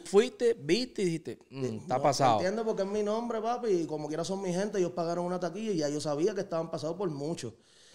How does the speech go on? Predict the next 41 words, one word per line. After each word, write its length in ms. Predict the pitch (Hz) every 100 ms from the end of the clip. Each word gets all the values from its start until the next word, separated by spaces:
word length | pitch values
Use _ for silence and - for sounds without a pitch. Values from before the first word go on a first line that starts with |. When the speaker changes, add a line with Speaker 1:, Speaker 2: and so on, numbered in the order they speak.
| - - -
Speaker 2:
Y 60 | 135
le 80 |
dije 120 | 139 156
al 120 | 147
pana, 380 | 151 143 113 -
"Baby, 260 | 147 165 185
estos 260 | - 147
ministros 440 | 151 156 156 165 165
están 260 | 175 180
pasados, 460 | 180 156 180 202 175 -
pero 140 | 131
vamos 200 | 131 147 160
a 40 |
hacerlo, 160 | 175 220
ya 60 | 175
estamos 300 | - 160 180
aquí". 300 | 185 226 - _ _ _ _ -
Pues 160 | 95
hice 180 | 117 143
el 80 | 156
concierto 580 | 190 185 170 156 151 - _ - - -
y 40 |
vamos 160 | 104 113
por 100 | 147
encima. 420 | 160 156 139 127 - _ _
Pero 140 | 123 127
los 100 | 123
fanáticos 420 | 127 127 131 139
no, 160 | 139 131 151
no 140 | 139
saben. 420 | 127 135 170 143 113
Al 140 | 123 127
otro 260 | 123 135
día, 180 | 139 180
pues, 140 | 170
me 100 | 147
vienen 260 | 131 131 127
con 140 | 127 127
el 60 |
mismo 280 | 127 131 120
chiste. 420 | - 180 180 131